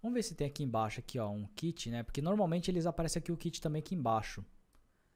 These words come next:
Você já pode descer aqui, ó, e verificar, ó. Opa.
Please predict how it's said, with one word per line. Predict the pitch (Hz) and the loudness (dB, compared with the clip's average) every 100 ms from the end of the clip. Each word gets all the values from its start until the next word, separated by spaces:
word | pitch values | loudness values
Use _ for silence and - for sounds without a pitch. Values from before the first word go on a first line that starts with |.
| _ _ _ | _ _ _
Você | 107 117 | -8 -4
já | 120 | 0
pode | 131 127 | 0 0
descer | 127 131 - | 2 2 2
aqui, | 120 - 156 | 0 0 2
ó, | 113 95 - - | 2 0 -10 -16
e | 110 | -6
verificar, | 113 127 - 139 - 95 | -4 -4 -6 -8 -4 -4
ó. | 82 - - - - _ _ _ _ _ _ _ _ _ - _ _ _ _ - | -6 -10 -20 -20 -20 _ _ _ _ _ _ _ _ _ -20 _ _ _ _ -16
Opa. | 117 - 147 | -16 -8 -6